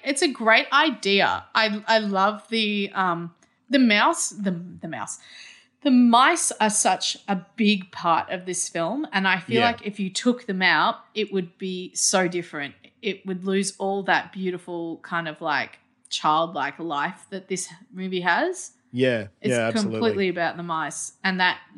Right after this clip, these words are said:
Speaker 1: stupid cat, Lucifer.
Speaker 2: Well, the mice are almost the protagonists in this movie.
Speaker 1: Mm-hmm.
Speaker 2: Like, it's called Cinderella. It's about Cinderella, but the, it's really told from the point of view of the mice
Speaker 1: Yeah.
Speaker 2: a lot of the time.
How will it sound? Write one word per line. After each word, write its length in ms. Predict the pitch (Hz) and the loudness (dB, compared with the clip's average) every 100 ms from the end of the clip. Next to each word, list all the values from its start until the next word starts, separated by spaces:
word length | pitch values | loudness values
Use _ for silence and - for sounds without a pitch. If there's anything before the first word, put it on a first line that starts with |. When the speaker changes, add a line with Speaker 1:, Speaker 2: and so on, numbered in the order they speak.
| - - | -20 -8
Speaker 1:
stupid 560 | - - 240 208 175 - | -2 0 0 0 -4 -4
cat, 260 | - 185 - - | 0 0 0 -8
Lucifer. 580 | 175 - 170 143 156 - _ _ - | -8 -8 -8 -6 -6 -14 _ _ 0
Speaker 2:
Well, 140 | 196 | 2
the 80 | 208 | 4
mice 340 | 208 262 330 | 0 -4 -4
are 120 | 170 139 | -2 -2
almost 340 | 127 117 - | -2 -6 -6
the 100 | 110 | -8
protagonists 1000 | - 117 - 120 185 214 85 - - - | -8 -14 -10 -6 -4 -6 -8 -12 -12 -10
in 100 | 104 | -8
this 180 | 101 90 | -8 -4
movie. 300 | 247 254 254 | 2 2 2
Speaker 1:
Mm-hmm. 100 | 359 | 0
Speaker 2:
Like, 120 | 139 | -2
it's 100 | 151 | -2
called 240 | - 202 202 | 2 2 2
Cinderella. 540 | 160 139 123 127 220 | -2 -2 0 -2 -4
It's 140 | 160 | -4
about 300 | 127 135 143 | 0 2 2
Cinderella, 500 | - 120 110 139 117 107 | -2 -4 0 0 2 0
but 160 | 120 | 0
the, 180 | 120 127 | -2 -4
it's 200 | 139 127 | -4 -4
really 220 | 139 196 165 | -2 -2 -2
told 320 | - 117 107 | -2 -4 -4
from 220 | 117 113 | -6 -6
the 60 | 104 | -8
point 280 | - 110 | -8 -8
of 80 | 104 | -8
view 160 | 101 101 | -8 -8
of 100 | 95 | -10
the 100 | 85 | -14
mice 560 | 92 143 165 - - - | -10 -10 -8 -10 -8 0
Speaker 1:
Yeah. 240 | 208 208 | 4 6
Speaker 2:
a 20 | 170 | 4
lot 80 | |
of 60 | 92 | -2
the 60 | 95 | -12
time. 420 | 107 87 85 | -14 -14 -16